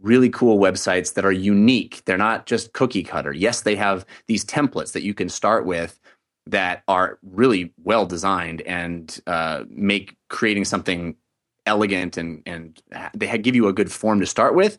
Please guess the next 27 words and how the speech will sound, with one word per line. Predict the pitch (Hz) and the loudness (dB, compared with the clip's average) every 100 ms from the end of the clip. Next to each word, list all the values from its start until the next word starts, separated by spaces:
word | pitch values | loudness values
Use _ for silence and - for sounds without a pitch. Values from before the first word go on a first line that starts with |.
| - - - | -12 -20 -8
But | 117 147 - _ _ _ 123 | 0 2 0 _ _ _ -4
the | 131 131 139 _ - | 2 4 2 _ -4
editing | 156 190 151 127 | 0 2 4 2
is | 120 113 | 0 -4
so | - 170 175 | -2 2 2
easy. | 165 160 110 | 2 0 0
It's | 90 | 0
what | 110 131 | 0 0
you | 143 | 0
see | 156 | 0
is | 147 | 2
what | 143 | 2
you | 135 | 4
get. | 110 107 | 2 0
Just | - - | -2 -2
all | 85 127 | 2 2
drag | 127 131 139 | 2 2 2
and | 143 | 2
drop. | 117 98 101 107 | 2 2 0 -4
You | 101 | -4
just | 95 87 - | -6 -6 -8
slide | - 85 104 120 | -4 0 0 0
stuff | - 127 | 0 0
around, | 123 104 110 104 | 0 0 2 2
move | 110 120 | 2 2
stuff | 123 123 - | 2 0 0
here. | 98 101 | 0 -2